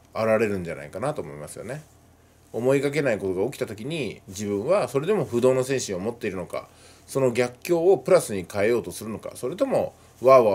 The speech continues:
ーわめいて、人のせいだ、あいつのせいだ、お前のせいだ、責任を取れ、金返せって言って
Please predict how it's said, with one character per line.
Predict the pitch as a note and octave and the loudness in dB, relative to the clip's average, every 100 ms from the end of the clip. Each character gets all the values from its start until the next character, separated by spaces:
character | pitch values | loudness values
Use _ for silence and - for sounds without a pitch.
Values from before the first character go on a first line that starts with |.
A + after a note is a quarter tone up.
| F2+ | 4
ー | |
わ | G2+ | 2
め | C#3 E3 | 0 -4
い | |
て、 | - F2 | -4 -8
人 | - | -6
の | A#2+ | -4
せ | A#2 C3+ | 0 2
い | |
だ、 | F#2+ | 2
あ | G2 | -2
い | |
つ | G2 | -4
の | C3+ | -4
せ | C#3 | -2
い | |
だ、 | A2 | -2
お | F2 | -2
前 | G#2 B2 | -2 -2
の | C3 | -2
せ | D3 | -4
い | |
だ、 | G2 | -4
責 | G#2 G#2 | -8 -8
任 | C#3 | -6
を | C#3 | -2
取 | C3+ | -2
れ、 | G2 | -4
金 | G#2+ | -6
返 | B2+ E3 | -4 -4
せ | - | -4
っ | F2+ | -10
て | - | -10
言 | F2+ | -12
っ | |
て | - D#3+ A#2 | -6 0 0